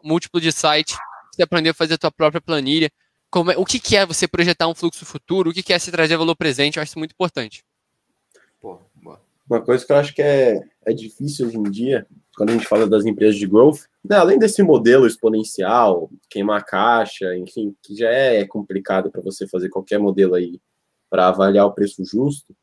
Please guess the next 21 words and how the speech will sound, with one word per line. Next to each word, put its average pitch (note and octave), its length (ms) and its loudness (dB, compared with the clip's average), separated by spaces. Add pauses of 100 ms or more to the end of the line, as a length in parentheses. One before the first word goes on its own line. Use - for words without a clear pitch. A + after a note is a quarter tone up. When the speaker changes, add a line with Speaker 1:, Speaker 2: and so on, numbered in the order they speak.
(920)
Speaker 3:
é B2+ 140 6
que, B2+ 560 -2 (1120)
pra D3 140 4
mim, F3+ 160 4
os E3+ 100 2
dados E3 720 0
é C3 100 2
meio C#3 240 0
que C3+ 840 -6 (440)
hoje D3 360 4
dominam C#3+ 460 2
o C3 60 -6
mercado. A2 460 0 (480)
É - 80 -18
dados, F#2+ 560 -2
Speaker 2:
Uhum. D2+ 60 -6
Speaker 3:
a D#2 40 -8
marca, G2+ 460 -4
bem F#2 140 -16
posicionada, F#2+ 760 -6
enfim. F#2 340 -10